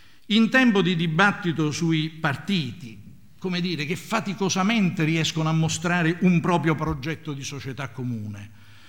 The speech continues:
Qui ci sono dei sociologi di vaglio, non voglio invadere il loro campo, ma quella bella distinzione che io ricordo andava qualche anno fa tra i grandi partiti,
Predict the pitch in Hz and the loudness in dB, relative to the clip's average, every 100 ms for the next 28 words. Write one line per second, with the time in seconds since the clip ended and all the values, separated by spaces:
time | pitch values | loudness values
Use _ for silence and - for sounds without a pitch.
0 | - - - 147 123 123 147 139 131 127 | -20 -20 -14 -10 -8 -8 -6 -6 -6 -6
1 | 135 170 160 147 123 135 139 160 180 156 | -6 -4 -2 -2 -4 -6 -2 0 2 0
2 | 139 135 139 151 147 143 - 180 139 147 | -2 -4 -4 -4 -6 -8 -10 -8 -4 -4
3 | 135 135 131 135 156 156 131 143 156 135 | -6 -6 -6 -4 -2 -2 -2 -2 -4 -4
4 | 127 131 165 143 123 143 165 151 135 127 | -6 -2 -2 -2 -2 0 0 -2 -4 -6
5 | 143 135 160 165 135 113 117 135 127 147 | -4 -2 0 0 -2 -6 -8 -8 -8 -6
6 | 139 120 110 - - - - 127 139 151 | -6 -8 -10 -14 -20 -20 -14 -6 -2 0
7 | 139 131 127 147 139 135 156 123 - 123 | -2 -4 -4 -2 -2 -2 -2 -4 -8 -12
8 | 120 117 123 160 190 170 156 160 127 - | -12 -10 -2 0 2 2 0 -2 -6 -4
9 | 175 165 143 135 120 | -4 -4 -6 -8 -10